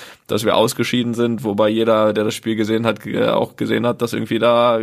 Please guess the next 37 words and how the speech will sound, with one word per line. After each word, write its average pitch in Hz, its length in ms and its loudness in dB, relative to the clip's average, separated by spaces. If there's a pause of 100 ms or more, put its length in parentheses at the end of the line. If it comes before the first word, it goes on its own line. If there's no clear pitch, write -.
grad 113 220 -2
bei 113 80 0
den 110 180 -4
Toren 123 240 0
andere 120 240 -2
Fehler 120 240 0
passiert 113 400 -2
sind, 127 160 -2
aber 110 260 0 (600)
ja, 120 200 4
es 131 120 0
war 143 120 4
halt 143 200 0
dann 131 120 2
irgendwie 135 220 -2
das 117 140 2
Einfachste 135 480 -2
zu 123 120 -4
sagen, 120 280 2
so 120 180 2
an 110 140 2
denen, 117 160 -2
die 113 80 -2
jetzt 107 260 -2
vorher 117 280 2
noch 113 100 0
nicht 117 140 -6
gespielt 117 360 -2
haben, 113 340 0 (240)
machen 110 220 -2
wir 113 80 0
das 110 140 0
jetzt 104 160 -2
fest - 400 0
und 110 200 -2
das, - 360 -2 (160)
ja, 98 340 2